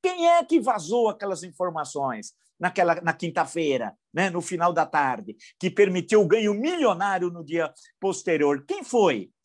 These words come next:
Né? E as ações do B N D E S que vendeu? Tem de ser, é, tem de ser devidamente explicadas tudo isso, né? Como é que foi? E tantas, e se a especulação no câmbio, e se continuar? Pô,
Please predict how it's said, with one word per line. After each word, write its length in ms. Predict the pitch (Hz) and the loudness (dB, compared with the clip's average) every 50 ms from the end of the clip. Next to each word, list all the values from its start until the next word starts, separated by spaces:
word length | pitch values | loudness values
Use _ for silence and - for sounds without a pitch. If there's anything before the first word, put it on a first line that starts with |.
| _ _ _ _ | _ _ _ _
Né? 180 | 180 196 196 202 - - - | -2 -2 -2 -2 -6 -8 -2
E 160 | 330 415 403 392 | 2 4 4 4
as 160 | 359 294 254 | 4 4 2
ações 420 | 285 - - - 247 254 247 196 | 0 0 2 2 2 2 2 0
do 80 | 196 240 | 0 2
B 140 | 190 220 220 | 4 4 4
N 140 | 214 208 | 4 2
D 80 | 202 190 | 0 2
E 40 | 185 | 2
S 360 | 175 180 180 175 - - 165 | 2 2 0 -2 -6 -10 -12
que 120 | _ 185 | _ -10
vendeu? 520 | 160 160 165 160 143 156 156 151 131 107 - _ _ _ _ | -6 -6 -6 -4 -2 0 2 2 0 0 -6 _ _ _ _
Tem 160 | _ 101 - | _ -8 -6
de 140 | - 214 311 | -4 -2 -2
ser, 440 | - - 381 440 494 571 523 539 - | -2 0 0 2 2 2 2 0 0
é, 280 | - 175 165 147 131 - - - _ | 0 0 0 0 0 -4 -10 -18 _
tem 140 | - 151 190 | -8 -8 -8
de 80 | - 277 | -8 -6
ser 160 | - - 480 | -4 -4 2
devidamente 560 | - 466 349 349 381 349 254 254 320 - - | 2 2 2 2 -2 -2 -2 -4 -6 -10 -10
explicadas 800 | - - _ 381 339 339 - 494 508 508 480 392 339 185 - - | -12 -8 _ -2 -2 -2 -2 -2 0 0 0 -2 -4 -8 -6 -2
tudo 280 | 190 185 160 160 160 | -4 -2 0 2 2
isso, 480 | 156 147 139 127 - - - 113 98 _ _ _ _ _ _ | 2 2 0 -2 -6 -6 -8 -8 -8 _ _ _ _ _ _
né? 300 | - 190 254 262 - _ _ _ _ | 0 0 0 0 -2 _ _ _ _
Como 220 | - - 302 - - | -10 -10 -8 -6 -6
é 60 | 494 | -4
que 100 | - 339 | -4 -6
foi? 420 | - - 214 202 170 139 117 - _ _ _ _ - | 0 2 4 4 4 2 0 -4 _ _ _ _ -2
E 80 | 381 | -2
tantas, 480 | 381 - - 302 370 392 - 262 226 - - - - _ | 0 2 0 0 0 0 0 -2 -2 -2 -4 -10 -8 _
e 120 | 359 403 | 0 2
se 160 | - - 480 | 2 4 4
a 40 | 466 | 4
especulação 720 | 427 - - - 294 - - 208 190 180 180 - 202 190 | 4 2 2 -4 -4 0 2 2 2 2 0 -4 -6 -4
no 120 | 180 147 - | -4 -6 -6
câmbio, 420 | _ - 214 240 220 170 170 269 | _ 0 2 2 2 0 -2 -6
e 20 | |
se 160 | 277 - - - - 392 - | -6 -6 -12 -10 -10 -10 -2
continuar? 640 | - 294 262 - 349 180 156 151 147 131 107 - _ _ _ _ _ _ _ | -2 -2 0 0 0 2 4 4 4 2 0 -4 _ _ _ _ _ _ _
Pô, 300 | 311 311 190 131 104 | 2 2 4 2 2